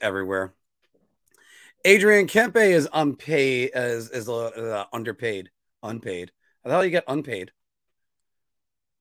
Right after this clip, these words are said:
The, the dude. Wait, let's see where we are right here. Uh, Adrian, by the way, Adrian Kempe, by the way, if you're playing fantasy,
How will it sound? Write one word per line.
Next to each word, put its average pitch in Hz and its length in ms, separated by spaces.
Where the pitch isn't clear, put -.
The, 98 140
the - 80
dude. 202 600
Wait, 131 240
let's 135 160
see 139 120
where 123 120
we 120 100
are 120 160
right 113 200
here. 113 560
Uh, 120 360
Adrian, 196 320
by 185 140
the 190 80
way, 175 140
Adrian 180 360
Kempe, 170 400
by 139 180
the 135 80
way, 135 240
if 131 220
you're 135 80
playing 151 300
fantasy, 180 600